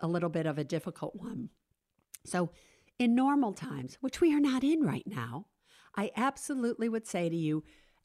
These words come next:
absolutely pay off the credit card so that you are in a situation where you're not gonna have to pay twenty-two percent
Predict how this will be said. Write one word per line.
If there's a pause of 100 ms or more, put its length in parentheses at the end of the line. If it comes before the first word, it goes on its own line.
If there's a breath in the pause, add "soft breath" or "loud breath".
(120)
absolutely
pay
off (240)
the
credit
card (800 soft breath)
so
that (100)
you
are
in
a
situation
where (220 soft breath)
you're
not
gonna
have
to
pay
twenty-two
percent